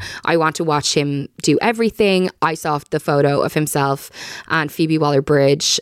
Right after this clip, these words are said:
um, outside with a glass of wine and a smoke in their hand and nearly died, like, desperately wished I was there with them. I saw the photo with him this week of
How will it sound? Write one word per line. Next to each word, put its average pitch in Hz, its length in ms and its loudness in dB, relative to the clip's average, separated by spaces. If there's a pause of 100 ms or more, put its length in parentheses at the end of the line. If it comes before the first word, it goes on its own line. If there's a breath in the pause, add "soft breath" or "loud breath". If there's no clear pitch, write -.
um, 135 600 -2
outside 135 720 -2
with 151 140 -2
a - 40 -8
glass 135 260 -2
of 151 80 0
wine 139 320 -2
and 139 100 -4
a 139 240 -2
smoke 139 380 -2
in 151 60 -2
their 135 120 0
hand 135 340 0
and 139 140 -2
nearly 131 380 -2
died, 135 400 0
like, 135 180 -2
desperately - 480 -6
wished 131 240 -4
I 139 80 -2
was 135 140 -4
there 135 180 0
with 143 220 2
them. 143 240 2 (320 loud breath)
I - 40 0
saw 180 140 2
the 180 100 -2
photo 208 240 2
with 214 160 4
him 226 140 -2
this 220 160 0
week 240 160 -6
of 240 180 0